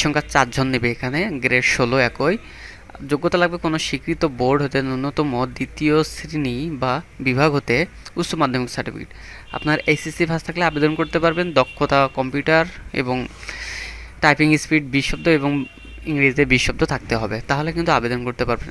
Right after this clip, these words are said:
এখন প্রশ্ন, আবেদন এখানে বয়স সীমা দেওয়া আছে আঠারো থেকে বত্রিশ বছরের মধ্যে আবেদন করতে পারবেন। আর দ্বিতীয়ত, এখানে কর্মী এক থেকে চার নং পদের জন্য কম্পিউটার অবশ্যই টাইপিং নির্ধারিত গতি থাকতে হবে, এখানে দেওয়া আছে। আর আবেদন করার জন্য অবশ্যই এই ঠিকানায় যেতে হবে।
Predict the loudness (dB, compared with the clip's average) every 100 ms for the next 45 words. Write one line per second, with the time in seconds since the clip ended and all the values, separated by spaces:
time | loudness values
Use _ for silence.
0 | -4 -2 2 2 4 4 4 4 2 2
1 | 2 2 0 -2 4 8 8 8 4 4
2 | 6 6 6 2 0 0 0 0 0 0
3 | 0 2 0 0 -2 -2 2 2 2 2
4 | 0 0 -4 -2 -2 -4 -6 -2 -2 -2
5 | -6 -4 -4 -2 -4 -6 -10 -12 -14 -6
6 | -4 -2 0 2 4 4 2 0 0 2
7 | 2 0 2 2 2 0 -2 -18 -16 -16
8 | -6 4 4 4 0 0 4 4 4 0
9 | 2 4 4 2 2 2 0 2 4 6
10 | 6 4 0 0 0 0 -2 0 0 0
11 | 0 0 -2 -4 -2 -2 0 -2 -2 -4
12 | 0 2 0 0 -2 -2 -8 -4 2 4
13 | 4 0 2 2 4 4 6 4 4 2
14 | 2 2 2 2 0 2 2 4